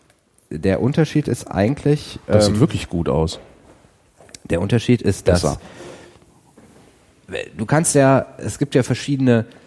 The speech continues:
Speaker 1: Wege, ein Buch zu schreiben. Also du kannst einfach, du hast eine Idee, machst ein Buch. So. Und dann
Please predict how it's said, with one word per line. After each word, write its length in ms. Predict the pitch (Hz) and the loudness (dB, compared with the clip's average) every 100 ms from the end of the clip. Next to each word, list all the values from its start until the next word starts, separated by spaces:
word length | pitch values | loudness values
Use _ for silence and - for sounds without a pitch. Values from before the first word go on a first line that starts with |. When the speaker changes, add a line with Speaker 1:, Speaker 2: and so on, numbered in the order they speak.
| _ _ - | _ _ -14
Speaker 1:
Wege, 540 | 80 98 113 107 101 | -2 2 4 2 0
ein 300 | 90 90 - - _ | -2 -2 -6 -14 _
Buch 220 | 92 87 - | -10 -10 -8
zu 160 | - | -8
schreiben. 440 | 85 - 50 - - _ | -6 -6 -6 -8 -12 _
Also 180 | 95 98 | -4 -2
du 20 | |
kannst 300 | - 131 - | 0 0 0
einfach, 300 | - 107 107 | -2 0 0
du 100 | 104 | 2
hast 200 | 117 - | 2 0
eine 100 | 104 | -4
Idee, 460 | 92 95 147 156 - - - | -4 2 2 2 -2 -10 -8
machst 300 | 101 - - | -8 -8 -8
ein 40 | |
Buch. 300 | 82 92 - _ _ _ _ | -2 -2 -4 _ _ _ _
So. 200 | - 80 - _ _ _ - | -6 -6 -8 _ _ _ -6
Und 120 | 98 | 2
dann 180 | 101 | 2